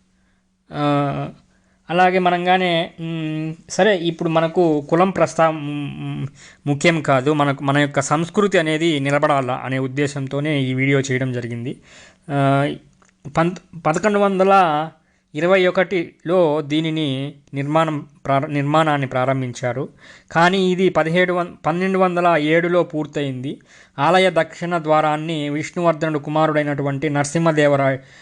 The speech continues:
నరసింహదేవుడు నిర్మించారట. పదకొండు వందల యాభై రెండు నుంచి పదకొండు వందల డెబ్బై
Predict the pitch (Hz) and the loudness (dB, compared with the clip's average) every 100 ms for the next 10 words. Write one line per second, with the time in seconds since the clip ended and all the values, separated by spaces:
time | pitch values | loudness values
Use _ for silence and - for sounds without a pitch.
0 | - - 143 147 185 190 165 151 143 156 | -20 -4 -2 0 2 2 4 4 4 2
1 | 160 135 135 - - 139 139 143 156 139 | 2 0 -4 -10 -12 -6 -2 -2 -2 0
2 | 127 123 131 135 - _ _ _ _ _ | 0 0 -2 -6 -8 _ _ _ _ _
3 | 139 160 190 196 185 185 170 151 156 165 | -4 0 2 4 4 4 4 4 2 2
4 | 160 156 156 151 165 151 160 160 160 156 | 0 -4 -6 -6 -2 -2 -2 -4 -4 -4
5 | 156 156 151 143 139 156 | 0 2 2 2 2 0